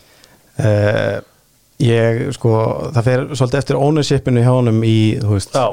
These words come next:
Speaker 1: ég horf alltaf á þarna, top tíu K þarna.
Speaker 2: Já.
Speaker 1: Ownershipið svolítið og svona bara svona á rankinu í, í kringum hann. Og, þú veist, ef hann er kominn yfir eitthvað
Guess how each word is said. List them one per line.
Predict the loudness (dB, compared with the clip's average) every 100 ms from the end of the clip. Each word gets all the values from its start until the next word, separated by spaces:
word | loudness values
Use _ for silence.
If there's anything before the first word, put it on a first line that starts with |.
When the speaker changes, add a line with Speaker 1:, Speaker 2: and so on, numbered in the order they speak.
| -6
Speaker 1:
ég | -6 -4
horf | -2
alltaf | -2 0 0
á |
þarna, | 0 -2 -2
top | -2 -4
tíu | -2 0 0
K | 0 0 0 -4 -6
þarna. | -2 -2 -4 -8 _ -4
Speaker 2:
Já. | -2 -2 -6 -2
Speaker 1:
Ownershipið | 0 2 0 0 0
svolítið | 0 -2
og | 0 -2
svona | 0 0 0
bara | 0 -2
svona | 0 0
á |
rankinu | 0 -2 -2
í, | 0 0 -2
í | -4
kringum | -2 0 0
hann. | -2 -4 -14 -20 -20 -20 -20 -20 _ -6
Og, | -2
þú | -2
veist, | 0
ef | 0 0
hann | 0
er |
kominn | -2 -2 0 0
yfir | 2 2 2 0
eitthvað | 0 0 0